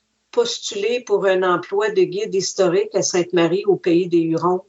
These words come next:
à Midland, en Ontario. Donc, j'ai passé tout un été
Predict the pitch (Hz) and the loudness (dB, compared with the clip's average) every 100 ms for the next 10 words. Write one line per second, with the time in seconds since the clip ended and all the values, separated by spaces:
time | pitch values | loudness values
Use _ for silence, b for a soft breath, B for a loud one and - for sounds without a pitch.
0 | _ 180 170 175 156 180 185 185 156 156 | _ 0 2 2 0 0 2 2 0 0
1 | 143 151 160 175 175 190 180 185 196 190 | 0 0 2 2 2 0 2 0 2 0
2 | - 240 254 - _ _ _ _ - 262 | 0 -4 -6 -12 _ _ _ _ -8 -4
3 | 254 226 208 180 175 208 220 214 214 | 0 0 2 0 0 -4 -4 -6 -8